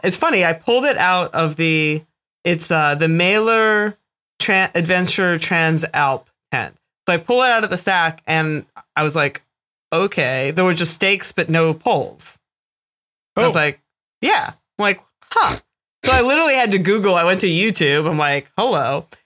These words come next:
Speaker 1: And it's, it's, it's, it's a cool concept. So you, you, it, you stake the tent on by its footprint, and then you roll your bike into it. And your bike is what holds up the tent.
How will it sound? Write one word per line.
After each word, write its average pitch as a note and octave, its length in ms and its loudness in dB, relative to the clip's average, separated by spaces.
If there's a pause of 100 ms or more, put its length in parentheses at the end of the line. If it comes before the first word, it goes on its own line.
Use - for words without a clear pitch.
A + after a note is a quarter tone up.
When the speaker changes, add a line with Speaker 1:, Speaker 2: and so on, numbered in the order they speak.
(160)
Speaker 1:
And G#3+ 200 2
it's, G#3+ 340 -4 (680)
it's, G#3+ 240 -4
it's, A3 260 -2 (140)
it's G#3+ 160 -2
a A#3+ 60 -2
cool F4+ 320 -2
concept. B3+ 480 0
So - 80 -2
you, G#3+ 200 -2
you, G#3 260 -2
it, - 280 -4
you F#3 180 -2
stake G3 640 -2
the A#3+ 100 -4
tent E3 380 0
on E3 260 0
by D3+ 280 -2
its G3+ 260 -8
footprint, C#3 560 -4 (340)
and G3+ 160 2
then A3 140 2
you G#3+ 160 2
roll G#3+ 320 2
your A3+ 160 0
bike A3 280 0
into B2+ 380 -4
it. C2+ 140 -10 (200)
And F#3 200 0
your F3 100 2
bike F#3+ 460 0
is D#3+ 500 -2
what D#3+ 200 0
holds F3+ 340 -2
up D#3+ 320 0 (300)
the D#3 60 -4
tent. G3 320 -2